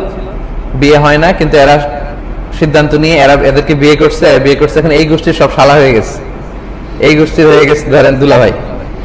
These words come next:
So আর শালা দুলাভাই আর কি মারামারি করবে? তো যুদ্ধ বন্ধ করে এখন সম্প্রীতি বজায় রেখে এরা চলতেছে। So বিয়েটার মধ্যে তাআরুফ আছে, যে "আলনাকুম শুউবাও ওয়া ক্বাবাইলা লিতাআরাফু, ইন্না, ইন্না আক্রামাকুম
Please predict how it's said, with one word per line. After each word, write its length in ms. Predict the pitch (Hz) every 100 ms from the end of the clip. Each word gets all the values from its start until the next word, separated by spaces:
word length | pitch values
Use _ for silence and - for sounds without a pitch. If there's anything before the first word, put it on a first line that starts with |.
| - - - - -
So 60 | 170
আর 320 | 160 143 123 -
শালা 160 | 151
দুলাভাই 320 | 160 165 160 151
আর 60 | 147
কি 80 | 165
মারামারি 340 | 160 156 143
করবে? 280 | 131 104 90 - - - - - - - - -
তো 60 |
যুদ্ধ 300 | 123 135 139
বন্ধ 280 | 151 147 156
করে 200 | 147 -
এখন 320 | 139 131 123 107 - - - - - -
সম্প্রীতি 420 | 143 143 139 127
বজায় 260 | 120 123 123
রেখে 180 | 120 127
এরা 160 | 120
চলতেছে। 440 | 107 120 101 101 - - - - - - - - - - - - - - - -
So 200 | - 214
বিয়েটার 440 | 151 135 - 180
মধ্যে 280 | 170 170 156
তাআরুফ 520 | 170 165 135 160 170
আছে, 300 | 160 127 117 87 -
যে 120 | 117 123
"আলনাকুম 580 | 127 139 156 165 170
শুউবাও 580 | 165 156 135 165 160 160
ওয়া 120 | 156
ক্বাবাইলা 640 | 143 143 135 143 156 151 147
লিতাআরাফু, 920 | 131 - 139 131 143 135 120 156 185
ইন্না, 420 | 151 151 139 - - 127 -
ইন্না 240 | 143 151 151
আক্রামাকুম 540 | 135 143 143 143 175